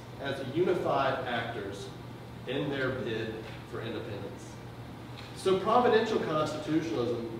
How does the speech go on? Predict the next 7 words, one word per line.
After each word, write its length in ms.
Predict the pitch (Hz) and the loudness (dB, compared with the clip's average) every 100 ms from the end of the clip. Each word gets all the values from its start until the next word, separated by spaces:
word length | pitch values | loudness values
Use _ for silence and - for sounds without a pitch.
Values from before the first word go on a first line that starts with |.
| 131 | -2
means 680 | 151 180 139 120 120 120 143 - - - - - - - - | 4 6 6 2 0 -2 -6 -8 -12 -12 -12 -12 -12 -12 2
bringing 320 | 165 190 185 | 6 6 4
together 480 | 160 151 147 - - - - - - - - - - | 0 2 2 2 -2 -6 -10 -12 -12 -12 -12 -12 -6
in 240 | 165 165 160 | 0 2 6
one 340 | 180 196 202 | 8 8 6
comprehensive 840 | 190 185 185 180 175 170 175 160 156 - | 4 6 6 4 4 2 0 -2 -4 -8
self-understanding 840 | - 202 208 - 127 120 - 95 | -4 6 6 6 0 -2 -4 -6